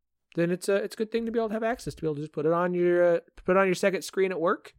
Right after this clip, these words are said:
and, uh, and have it on. I'm trying to delay while I can get Twitter to load Texas Tech soccer Twitter account so I can see if I can find the score.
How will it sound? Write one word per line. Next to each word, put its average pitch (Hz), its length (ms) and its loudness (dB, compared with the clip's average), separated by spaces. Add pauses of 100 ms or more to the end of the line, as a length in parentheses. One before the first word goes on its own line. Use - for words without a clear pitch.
(420)
and, 151 280 -4
uh, 151 200 2
and 156 100 -10
have 180 220 -4
it 190 60 -2
on. 180 260 -4
I'm 151 280 -2
trying 180 340 2
to 190 40 -4
delay 165 360 4
while 160 120 6
I 135 220 0 (100)
can 131 220 -6
get 139 260 0
Twitter 156 320 4
to 135 140 -4
load 127 380 -2
Texas - 400 -8
Tech 131 260 -8
soccer 139 460 -2
Twitter 143 260 0
account 120 340 -6
so 135 80 -8
I 123 60 -6
can 113 100 -12
see 139 140 -4
if 127 80 -4
I 117 100 -6
can 110 80 -14
find 123 280 -10
the 107 60 -14
score. 127 420 -6